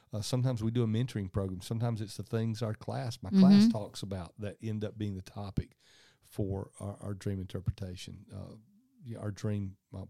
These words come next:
Speaker 1: podcast. So
Speaker 2: Mm-hmm.
Speaker 1: let us know if we, you know, th-, drop us a note, uh,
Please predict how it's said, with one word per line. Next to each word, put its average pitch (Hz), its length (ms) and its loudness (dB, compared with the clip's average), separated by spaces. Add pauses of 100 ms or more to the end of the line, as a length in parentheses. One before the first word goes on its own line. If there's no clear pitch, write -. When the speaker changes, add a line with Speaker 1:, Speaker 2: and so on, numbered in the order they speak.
Speaker 1:
podcast. 92 460 -8
So - 140 2
Speaker 2:
Mm-hmm. 208 320 8 (140)
Speaker 1:
let 139 180 2
us - 160 -2
know 165 320 0
if 95 100 -10
we, 123 140 0
you 123 180 0
know, 104 160 -2 (140)
th-, - 100 -14 (220)
drop 117 260 -2
us 139 140 -4
a - 40 -2
note, 143 320 -2 (720)
uh, 104 140 -8